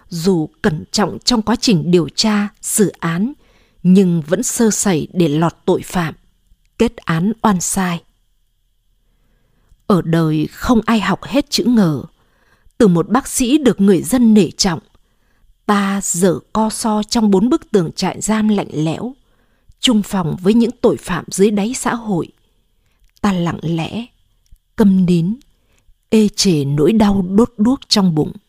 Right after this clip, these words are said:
Chiều thu, nắng xõa vàng, vườn rau cải xanh mướt, non mơn mởn vẫy những bàn tay lá trước gió, như muốn thắp lên hy vọng trong những đôi mắt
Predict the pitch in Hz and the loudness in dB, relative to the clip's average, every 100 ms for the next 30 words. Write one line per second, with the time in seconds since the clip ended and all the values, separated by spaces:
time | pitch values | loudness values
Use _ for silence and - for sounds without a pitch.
0 | _ _ _ _ _ _ _ _ _ _ | _ _ _ _ _ _ _ _ _ _
1 | _ _ _ _ _ _ _ _ _ _ | _ _ _ _ _ _ _ _ _ _
2 | - 214 170 - - 208 202 190 - _ | -2 0 0 -2 -4 -2 -2 -4 -12 _
3 | _ _ 202 196 185 240 - 226 277 - | _ _ 0 2 2 0 0 0 0 -2
4 | 175 143 - _ _ _ _ _ _ 185 | -2 -4 -10 _ _ _ _ _ _ 0
5 | 214 151 214 240 - 180 101 - 269 240 | 0 2 -2 -4 -4 -4 -2 -2 0 2
6 | 254 320 - _ - 208 254 240 247 240 | 2 0 -2 _ 0 2 2 2 2 4
7 | 226 220 156 127 151 196 170 277 226 277 | 6 4 2 -4 -2 0 2 2 0 0
8 | 208 107 - 214 208 202 190 233 285 311 | -2 -2 -4 -2 -2 -4 -6 -6 -6 -6
9 | - 196 190 262 - _ _ _ _ _ | -4 -4 -4 -8 -14 _ _ _ _ _
10 | - 185 202 190 190 175 190 - - 226 | 2 4 6 6 6 4 2 -4 -2 0
11 | 226 196 214 214 190 160 151 - _ - | 2 2 0 -2 -2 -6 -8 -18 _ -6
12 | 226 196 180 220 226 208 190 247 | 0 0 0 2 4 4 2 -2